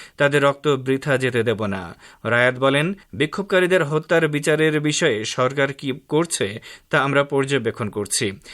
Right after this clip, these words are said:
ঘাতকদের চিহ্নিত করে তাদের শাস্তি নিশ্চিত করতে হবে।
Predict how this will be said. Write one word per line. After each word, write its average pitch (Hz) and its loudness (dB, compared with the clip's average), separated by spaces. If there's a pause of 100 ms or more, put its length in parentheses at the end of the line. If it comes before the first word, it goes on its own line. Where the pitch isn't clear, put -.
(180)
ঘাতকদের 135 0
চিহ্নিত 139 0
করে 139 2
তাদের 131 2
শাস্তি 131 -2
নিশ্চিত 135 -2
করতে 107 -4
হবে। 104 -2